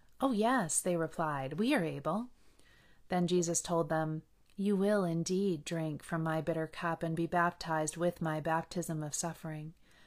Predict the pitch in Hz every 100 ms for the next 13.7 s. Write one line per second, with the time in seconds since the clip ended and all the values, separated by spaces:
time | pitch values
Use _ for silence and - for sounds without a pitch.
0 | - - 185 185 190 170 151 156 151 156
1 | 139 175 - 175 165 170 180 170 170 -
2 | 180 180 175 175 175 180 185 185 - 180
3 | 175 175 170 165 170 170 - - - -
4 | - - - - 180 170 160 165 170 -
5 | 170 180 170 165 175 175 - 185 170 -
6 | 160 160 - 190 190 185 185 180 180 -
7 | - - - - - 202 160 147 - -
8 | 175 151 - - 160 156 151 147 156 -
9 | - - - - - - - - - 208
10 | 196 180 - 202 180 170 170 170 196 185
11 | 175 170 208 202 170 156 185 175 165 160
12 | 175 175 165 160 175 170 185 180 175 156
13 | 160 147 170 - 147 139 -